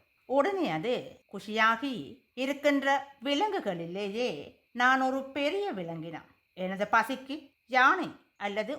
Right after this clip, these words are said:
ஒட்டகமாவது தேவை" என்று எதிர்பார்த்த சிறிய விலங்குகளை ஏளனமாய் பார்த்து அலட்சியம் செய்து யானையையும் ஒட்டகத்தையும் வேட்டையாட தேடி அலைந்தது. மதியம்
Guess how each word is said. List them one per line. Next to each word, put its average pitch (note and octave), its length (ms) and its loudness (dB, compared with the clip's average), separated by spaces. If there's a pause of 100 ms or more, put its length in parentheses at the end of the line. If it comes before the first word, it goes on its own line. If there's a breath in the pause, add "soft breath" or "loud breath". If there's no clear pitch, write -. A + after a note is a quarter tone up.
ஒட்டகமாவது B3 1040 2
தேவை" E3+ 520 -6
என்று G3 720 -6
எதிர்பார்த்த A3 840 0 (100)
சிறிய D#4+ 480 4
விலங்குகளை A#3 1000 -2
ஏளனமாய் C4+ 800 2
பார்த்து - 600 -4
அலட்சியம் A#3+ 640 0
செய்து F#3+ 800 -6
யானையையும் B3 880 2 (120)
ஒட்டகத்தையும் A3 840 -4 (200)
வேட்டையாட F#3+ 1040 0 (220)
தேடி D4 420 2
அலைந்தது. A#3+ 600 -4 (280)
மதியம் B3 540 2